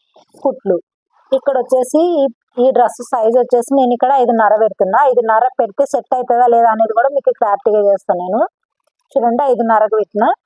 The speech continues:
ఇక్కడ నుంచి పన్నెండున్నరకి. చూడండి, ఈ మూడు మార్కింగ్లు చాలా ఇంపార్టెంట్. ఇక్కడ నేను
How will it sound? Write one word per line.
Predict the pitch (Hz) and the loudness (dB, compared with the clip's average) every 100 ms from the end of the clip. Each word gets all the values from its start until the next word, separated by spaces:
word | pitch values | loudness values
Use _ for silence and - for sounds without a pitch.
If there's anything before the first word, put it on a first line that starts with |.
| _ _ _ _ _ 277 | _ _ _ _ _ -8
ఇక్కడ | - 277 277 | -4 0 0
నుంచి | 262 311 403 523 _ _ _ _ _ _ _ _ _ _ _ - | 0 -2 -2 -4 _ _ _ _ _ _ _ _ _ _ _ -4
పన్నెండున్నరకి. | 285 269 247 233 214 202 - 240 - _ _ - | 0 0 2 2 2 2 0 -4 -6 _ _ -2
చూడండి, | 226 190 151 147 _ _ _ _ _ _ _ _ _ _ _ | -2 -2 -4 -8 _ _ _ _ _ _ _ _ _ _ _
ఈ | 240 254 240 | -4 0 2
మూడు | 247 277 294 277 | 2 2 2 0
మార్కింగ్లు | 240 - 240 285 285 247 | 0 0 0 0 0 -2
చాలా | 208 233 254 240 | 0 0 0 -2
ఇంపార్టెంట్. | - 214 220 214 202 269 415 _ _ _ _ _ _ _ _ _ _ _ _ _ _ _ _ _ _ _ _ _ _ _ _ _ _ _ _ _ _ _ _ _ _ _ _ _ _ _ _ _ _ | -4 -4 -2 -2 0 -2 -2 _ _ _ _ _ _ _ _ _ _ _ _ _ _ _ _ _ _ _ _ _ _ _ _ _ _ _ _ _ _ _ _ _ _ _ _ _ _ _ _ _ _
ఇక్కడ | 240 233 233 | -4 0 0
నేను | 240 | 0